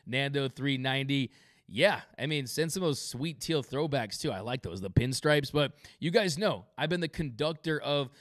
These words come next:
the Jesus Luzardo trade hype train. Same with Tanner Scott for longer. And I do know that the Dodgers and Marlins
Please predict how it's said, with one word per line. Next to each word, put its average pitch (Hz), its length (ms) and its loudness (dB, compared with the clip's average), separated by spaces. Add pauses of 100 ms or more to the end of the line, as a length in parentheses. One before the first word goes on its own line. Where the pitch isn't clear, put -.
(260)
the 117 100 -4
Jesus 151 400 0
Luzardo 143 580 0
trade 139 320 0
hype 127 260 -4
train. 87 360 -6
Same 139 240 -4
with 143 160 -2
Tanner 139 320 -2
Scott 143 460 -2 (360)
for 135 180 2
longer. 131 380 2
And 131 100 4
I 131 60 4
do 143 320 0
know 139 240 -2
that 139 240 0 (320)
the 113 80 -8
Dodgers 127 460 0
and 127 100 -4
Marlins 127 260 -2